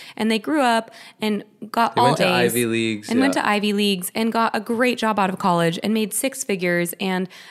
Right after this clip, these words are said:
Speaker 1: immediately met their spouse, got married, had babies,
Speaker 2: Joined the tennis club.
Speaker 1: lived happily ever after, and then they started a multi-billion dollar company." No, no one would wanna watch that. And if they did, they'd be like, "That freaking sucked, and that does not feel relatable." And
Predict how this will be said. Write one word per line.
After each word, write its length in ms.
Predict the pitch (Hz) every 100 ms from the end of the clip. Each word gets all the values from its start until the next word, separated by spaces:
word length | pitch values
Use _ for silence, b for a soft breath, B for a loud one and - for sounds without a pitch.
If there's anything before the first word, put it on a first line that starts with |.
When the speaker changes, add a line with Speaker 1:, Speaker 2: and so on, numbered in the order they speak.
| B
Speaker 1:
immediately 540 | 254 269 277 277 247
met 180 | 214 202
their 140 | 190
spouse, 380 | 190 196 175 175
got 220 | - 254
married, 380 | 202 196 185 180 - B B
had 240 | 269 240
babies, 240 | 208 202
Speaker 2:
Joined 220 | 196 147 156
the 80 |
tennis 400 | 151 120 113 107
club. 400 | - 110 104 101
Speaker 1:
lived 340 | 226 240 294 240
happily 480 | 214 208 202 214 -
ever 160 | 196
after, 360 | - 165 - 175
and 260 | - 220
then 80 | 277
they 100 | 302
started 300 | 285 247 226
a 20 |
multi-billion 540 | 214 180 196 175 165 160
dollar 180 | 156 156
company." 400 | 160 151 143 - b b
No, 300 | - 262 160 -
no 160 | 180 190
one 140 | 262
would 80 | 269
wanna 180 | 247 240
watch 280 | 208 214 -
that. 140 | 156
And 80 | 185
if 100 | 185
they 100 | 190
did, 220 | 180 180
they'd 120 | 190
be 80 | 190
like, 180 | 175 -
"That 180 | 180 -
freaking 340 | 233 220 190
sucked, 600 | - - - 170 214 -
and 200 | 190 180
that 200 | 170 180
does 160 | 175 175
not 240 | 175 -
feel 120 | 220
relatable." 500 | 208 190 170 175 175
And 140 | 170